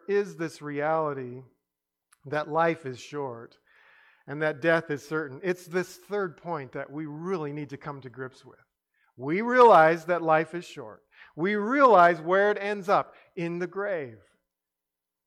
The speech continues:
But what we also need to realize is the third and probably most important point in your outline today. Not only is de-, uh, life short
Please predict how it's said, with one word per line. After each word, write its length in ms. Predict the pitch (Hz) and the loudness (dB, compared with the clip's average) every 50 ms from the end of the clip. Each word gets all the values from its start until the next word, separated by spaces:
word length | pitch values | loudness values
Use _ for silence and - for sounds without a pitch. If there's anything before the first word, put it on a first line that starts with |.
| _ - | _ -6
But 180 | 131 170 190 | -4 -4 0
what 180 | 185 214 214 226 | 0 0 0 2
we 160 | 208 208 208 | 2 2 2
also 440 | 214 240 269 277 285 - - 220 185 | 4 4 4 4 2 2 0 -6 -4
need 200 | 175 175 175 175 | -4 -4 -4 -4
to 100 | - 170 | -6 -6
realize 460 | 170 190 214 214 196 165 151 147 135 | -4 -2 0 2 4 4 2 2 0
is 140 | 147 143 139 | -6 -12 -12
the 100 | 143 151 | -14 -14
third 380 | - _ - 202 202 202 190 170 | -14 _ -4 -2 0 0 0 -2
and 140 | 160 147 | -4 -6
probably 280 | - 175 175 165 160 156 | -2 -2 -2 -2 -2 -6
most 360 | 147 156 185 196 202 196 - | -8 -8 -6 -6 -6 -8 -10
important 380 | 165 151 - 175 156 139 139 135 | -14 -10 -8 -8 -8 -8 -10 -14
point 240 | - 165 170 165 156 | -12 -10 -10 -8 -8
in 100 | 143 139 | -8 -6
your 100 | 135 139 | -2 0
outline 400 | 147 156 165 160 143 143 135 127 | 0 0 0 -2 -4 -8 -10 -10
today. 420 | - 123 117 147 160 156 139 131 | -12 -12 -8 -6 -6 -6 -6 -6
Not 280 | 135 156 180 180 185 196 | -2 2 4 4 6 6
only 360 | 220 233 233 220 196 175 165 | 6 4 4 2 2 0 0
is 180 | 165 139 120 | -2 -4 -4
de-, 320 | 123 143 180 190 185 185 170 | -2 4 4 4 4 4 4
uh, 100 | 165 156 | 2 4
life 360 | 160 180 185 185 185 185 - | 6 6 4 4 4 0 -6
short 400 | - - 208 208 196 165 160 160 | -10 -4 0 2 2 2 2 0